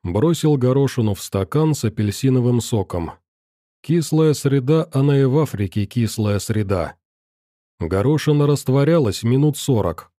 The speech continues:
Зато когда растворилась, пить полученное зелье было отнюдь не так противно. Примерно в час ночи я вышел из дома.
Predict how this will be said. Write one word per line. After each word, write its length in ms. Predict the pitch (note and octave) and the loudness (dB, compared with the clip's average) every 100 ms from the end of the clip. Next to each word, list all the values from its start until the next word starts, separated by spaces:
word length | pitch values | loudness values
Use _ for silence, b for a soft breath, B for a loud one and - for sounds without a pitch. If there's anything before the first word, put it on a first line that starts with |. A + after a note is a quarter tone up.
| _ _ _ _ _ - | _ _ _ _ _ -8
Зато 400 | E2+ G2 C#3 D#3 | -2 0 2 2
когда 380 | D3+ C#3+ D3+ D3+ | 2 2 2 2
растворилась, 880 | C#3+ B2+ C#3 C#3 D#3+ A#2 F2 - _ - | 0 0 2 2 2 2 -2 -6 _ -4
пить 280 | E3+ D#3 - | -2 -2 -2
полученное 720 | D3 D#3 D#3 D3 C#3 C#3 C3 | 0 2 2 2 2 4 2
зелье 540 | G#2 D3 D#3 A2 F#2 | 2 2 2 2 0
было 260 | F#2 C#3+ D3 | 2 2 2
отнюдь 680 | - C3+ - D#3 D3+ - | 0 -2 0 2 0 0
не 140 | B2 C#3 | 0 0
так 320 | C#3 C3 - | 0 -2 -2
противно. 760 | - A#2 A#2 C3 G2 F2+ D2+ - _ _ _ _ _ _ _ _ | -2 -2 0 -2 0 -2 -4 -12 _ _ _ _ _ _ _ _
Примерно 540 | E2+ F#2 G#2 B2 A#2+ A#2 | -4 -2 0 2 0 -2
в 80 | |
час 340 | - A2+ A2 - | -2 -2 -2 0
ночи 380 | A#2 D3 C#3+ D3+ | 0 0 0 -2
я 300 | B2 A2 B2 | 0 0 0
вышел 480 | A2 A#2 A2+ A2 | 0 -2 0 0
из 140 | A2 F#2+ | 0 -2
дома. 420 | G2 F2+ E2 D2+ | -2 -2 -4 -8